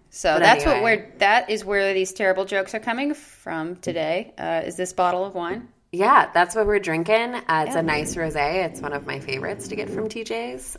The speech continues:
Speaker 2: Um, not Valentine's per se, but it's pink, so we're
Speaker 1: I
Speaker 2: going
Speaker 1: don't
Speaker 2: with
Speaker 1: need a
Speaker 2: it.
Speaker 1: holiday. I don't need an
Speaker 2: Yeah.
Speaker 1: occasion.
Speaker 2: Um, the rest of what is on our board is a smattering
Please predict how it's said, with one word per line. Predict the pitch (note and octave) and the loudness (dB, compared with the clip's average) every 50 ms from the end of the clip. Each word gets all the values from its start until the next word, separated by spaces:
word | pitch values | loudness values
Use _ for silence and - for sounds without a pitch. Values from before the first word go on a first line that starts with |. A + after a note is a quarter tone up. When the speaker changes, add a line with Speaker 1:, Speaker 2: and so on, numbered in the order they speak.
| - - | -8 -6
Speaker 2:
Um, | E3 D#3+ E3 E3 E3 E3 E3 E3+ E3+ E3 E3 E3 E3 E3 E3 E3 E3 E3+ E3+ E3 E3 E3 - | -4 -4 -2 -2 -2 -4 -4 -4 -4 -4 -2 -2 -2 -2 -4 -4 -4 -4 -6 -6 -8 -10 -8
not | - E3 D#3+ F3 F3 | -2 0 2 2 4
Valentine's | F3+ F3+ F3+ F3 F3+ F3+ F#3+ F#3 F#3 F#3 F#3 F3+ F#3+ F#3+ F#3+ | 4 4 4 2 0 -2 -4 -4 -2 -2 -2 -4 -4 -4 -2
per | - D#3+ D#3 D3+ | -2 0 0 -2
se, | D#3+ - D#3+ E3 F3+ G#3 B3 C4 A3 | -4 -2 -2 -2 0 -2 -2 -4 0
but | G3+ G#3+ A3+ A#3+ | 2 2 2 2
it's | A#3+ A#3 - | 0 -4 -2
pink, | - - E4 C4 D#3 C3+ - - | -2 -2 -2 -2 -6 -8 -10 -10
so | - - E3 E3 E3 E3+ E3+ E3+ E3+ E3+ E3+ E3+ | -6 -2 -2 -2 -2 -2 -4 -4 -4 -2 -2 -2
we're | F3+ | -2
Speaker 1:
I | F3 - | -2 0
Speaker 2:
going | - - - | 0 0 0
Speaker 1:
don't | - - | 0 -2
Speaker 2:
with | G3+ | -2
Speaker 1:
need | G3 F3 | -2 -2
a | E3 | -2
Speaker 2:
it. | D3 D#3 | -2 -2
Speaker 1:
holiday. | E3 E3 D#3 C#3 D3 C#3+ C#3+ C#3 C#3 D#3 E3 - | 0 0 0 0 -2 -2 -2 -2 -2 -4 -6 -6
I | - A#3+ | -8 -6
don't | C4 B3 A#3 | -6 -6 -6
need | G#3+ F#3 E3+ C#3+ | -6 -6 -6 -6
an | D3 D3+ | -4 -4
Speaker 2:
Yeah. | - - - | -4 -6 -6
Speaker 1:
occasion. | - C#4 D3+ C#3+ C#3 C#3 - D#3 D3 E3 E3 - - - _ _ _ - - _ _ _ _ _ _ _ _ - | -6 -6 -6 -6 -6 -6 -6 -6 -6 -8 -10 -14 -16 -20 _ _ _ -20 -20 _ _ _ _ _ _ _ _ 6
Speaker 2:
Um, | F#3+ F#3+ F#3+ F#3 F#3 F#3 F#3 F3+ D#3 - - - - - | 8 10 10 8 8 4 2 0 -2 -4 -6 -20 -18 -8
the | E3+ F3 F#3+ F#3+ | -2 2 2 2
rest | F3+ F3 F3+ F3+ F#3 A3 - - - - - | 2 4 6 6 6 6 4 0 -4 -2 -2
of | F#3+ F#3+ | 0 2
what | F#3+ F3+ E3 D#3+ - - - - | 4 6 6 6 4 2 -2 -4
is | D3 D3+ C3 | -4 -2 -2
on | - C#3+ C#3+ C#3+ D3 | -2 -2 0 0 0
our | D3 C#3 C#3 | 0 -2 -4
board | D3+ E3 D3 C3+ B2+ C3 C#3 C#3 C3 C3+ C3 | -4 -6 -6 -6 -4 -4 -4 -4 -4 -4 -6
is | C#3+ C3+ | -6 -4
a | C3+ | -4
smattering | C3+ - - F3+ E3+ E3 E3 E3+ E3+ E3 D#3 D3 D3 C#3+ C#3 C#3+ | -4 -4 -4 -2 0 2 2 2 2 0 -2 -2 -4 -4 -4 -6